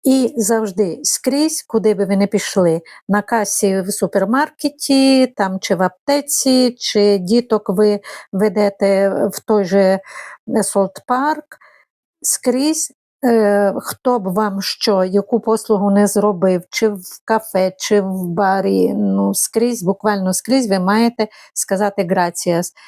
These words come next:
Це просто таке, як «Отче наш». Оце такі три слова.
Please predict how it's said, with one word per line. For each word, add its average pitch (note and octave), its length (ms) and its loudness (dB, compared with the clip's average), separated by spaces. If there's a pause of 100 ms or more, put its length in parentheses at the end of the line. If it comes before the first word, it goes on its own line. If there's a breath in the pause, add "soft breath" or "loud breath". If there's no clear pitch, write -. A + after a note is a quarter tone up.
(120)
Це F#3 140 -4
просто A3+ 380 -2
таке, F#3+ 360 -2
як F#3+ 200 0
«Отче F#3 320 -4
наш». D#3+ 340 -4 (540 loud breath)
Оце C4+ 520 -2 (100)
такі A#3+ 460 -2 (140)
три G3 300 -2
слова. F3 540 -2